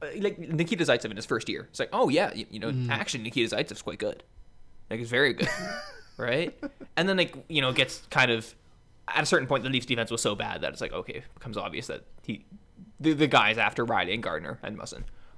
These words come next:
Speaker 1: are not particularly good at all, right? So this is a very poorly thought out theory. I, I don't know of any other
Speaker 2: I,
Speaker 1: example.
Speaker 2: I
Speaker 1: Can you
Speaker 2: actually like it.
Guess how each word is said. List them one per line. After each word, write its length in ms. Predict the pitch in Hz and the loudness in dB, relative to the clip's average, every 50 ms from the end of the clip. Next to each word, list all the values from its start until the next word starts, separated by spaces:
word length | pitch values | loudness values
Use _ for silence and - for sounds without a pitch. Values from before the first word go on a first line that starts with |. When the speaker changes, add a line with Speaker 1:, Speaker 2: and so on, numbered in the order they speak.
| - - - - - - | -20 -20 -20 -20 -4 0
Speaker 1:
are 100 | 127 131 | 2 4
not 260 | 123 113 101 - - | 4 4 2 2 -2
particularly 480 | - 135 131 113 - 110 87 95 101 87 | -8 -10 -8 -6 -8 -8 -8 -6 -8 -6
good 140 | 92 90 - | -6 -6 -4
at 80 | - | -2
all, 280 | - - - - - - - - - - - - - - - | -2 -2 -2 -4 -10 -16 -20 -20 -20 -20 -20 -20 -20 -20 -10
right? 220 | - - 113 123 - | -4 -2 -2 0 0
So 60 | 196 | 2
this 160 | 196 214 208 262 | 2 2 2 4
is 80 | 240 | 4
a 80 | 220 180 | 4 6
very 220 | 180 196 202 208 - | 6 6 6 6 4
poorly 320 | - - 151 147 151 135 | 4 4 4 4 4 4
thought 220 | 135 123 123 127 | 4 4 4 4
out 140 | 123 117 - | 4 2 2
theory. 280 | 113 107 110 143 190 - - - - - - - - - - - _ - | 0 0 0 -2 -2 -6 -12 -20 -20 -20 -20 -20 -20 -20 -20 -12 _ 4
I, 120 | 127 135 - | 4 6 8
I 120 | 127 135 | 8 8
don't 160 | 135 151 - 156 | 8 6 4 6
know 120 | 147 143 | 4 4
of 80 | 139 - | 4 4
any 200 | 131 135 139 139 | 2 2 4 4
other 140 | 139 123 131 | 4 4 4
Speaker 2:
I, 20 | 131 | 2
Speaker 1:
example. 380 | 127 123 123 110 - - 147 | 0 0 0 0 0 0 2
Speaker 2:
I 60 | 156 - | 4 4
Speaker 1:
Can 80 | 185 | 6
you 40 | - | 4
Speaker 2:
actually 240 | - - - - 175 | 4 4 4 6 6
like 280 | 147 - - 370 - 339 | 6 4 4 2 4 2
it. 120 | - | 0